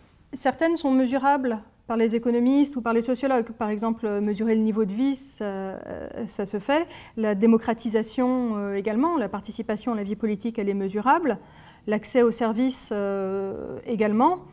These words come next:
La mobilité sociale, l'éducation, euh, tout ça, c'est des méthodologies, euh, qui existent depuis longtemps. L'autre type d'approche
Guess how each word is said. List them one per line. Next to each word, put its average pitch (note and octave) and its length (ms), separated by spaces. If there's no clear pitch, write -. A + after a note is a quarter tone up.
La A3 80
mobilité G#3+ 480
sociale, C#4 760
l'éducation, A#3 840
euh, G#3 360
tout G#3 160
ça, D4+ 160
c'est C#4+ 160
des G#3+ 480
méthodologies, G#3+ 720
euh, G3 480
qui - 100
existent C4 320
depuis B3+ 180
longtemps. A#3 320
L'autre D4+ 500
type B3 220
d'approche D#4+ 580